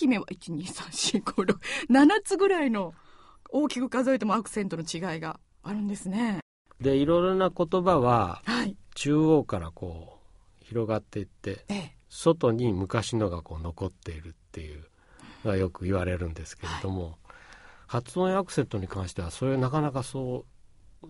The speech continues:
Speaker 2: 言えないんですね。確かにこれ、面白いんですよ。中央からの距離ってことも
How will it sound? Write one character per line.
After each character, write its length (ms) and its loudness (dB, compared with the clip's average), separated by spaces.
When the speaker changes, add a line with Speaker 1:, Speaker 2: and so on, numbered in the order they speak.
Speaker 2:
言 220 2
え 60 8
な 180 2
い 60 -10
ん 40 -12
で 80 -16
す 140 -12
ね。 200 2
確 200 2
か 120 0
に 100 0
こ 140 -4
れ、 220 -2
面 160 -4
白 140 -4
い 20 -4
ん 20 -14
で 60 -8
す 40 -8
よ。 80 -12
中 220 0
央 260 4
か 160 -2
ら 120 0
の 180 -2
距 140 0
離 140 4
っ 20 -4
て 160 -10
こ 100 -12
と 140 -10
も 240 -2